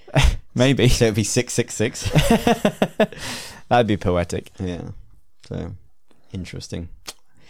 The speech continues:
Speaker 2: But yeah, that's it. That's all the news. Um,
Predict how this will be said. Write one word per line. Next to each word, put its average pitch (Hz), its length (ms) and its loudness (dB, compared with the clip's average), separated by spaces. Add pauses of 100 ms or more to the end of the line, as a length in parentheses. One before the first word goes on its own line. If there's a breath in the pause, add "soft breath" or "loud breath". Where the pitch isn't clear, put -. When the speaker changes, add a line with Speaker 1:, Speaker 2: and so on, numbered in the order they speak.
(360 loud breath)
Speaker 2:
But 160 100 4
yeah, 196 140 6
that's 175 200 4
it. 208 200 4
That's 170 180 0
all 208 120 4
the 202 80 0
news. 226 580 4
Um, 165 640 2